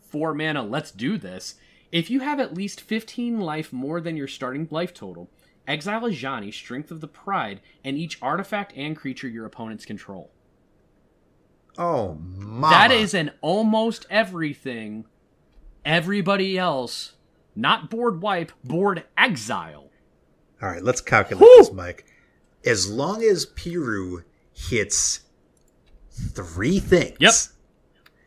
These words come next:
Speaker 2: as long as there are three other non-legendary creatures on the battlefield when Piru pops, Ajani Strength of the Pride is going to exile all of your opponent's creatures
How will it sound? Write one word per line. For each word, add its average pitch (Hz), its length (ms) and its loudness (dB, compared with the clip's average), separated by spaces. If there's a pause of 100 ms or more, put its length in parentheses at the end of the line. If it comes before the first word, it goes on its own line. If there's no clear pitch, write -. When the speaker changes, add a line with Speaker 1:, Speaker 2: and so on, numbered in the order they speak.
(160)
Speaker 2:
as 101 180 -6
long 139 180 -6
as 143 120 -4
there 107 200 -2
are 92 60 -8
three 135 760 -6
other 120 300 -2
non-legendary 151 800 -4
creatures 139 480 -6
on 127 160 -6
the 160 80 -2
battlefield 123 500 -6
when 101 140 -14
Piru 110 280 -12
pops, 92 520 -10 (480)
Ajani 113 520 -2
Strength 165 300 -6
of 147 80 -6
the 143 60 -4
Pride 95 580 -6 (500)
is 123 160 -4
going 117 260 -6
to 107 440 -8 (560)
exile 123 840 -2 (380)
all 214 300 2
of 135 80 -2
your 123 120 -2
opponent's 104 360 -10
creatures 101 480 -10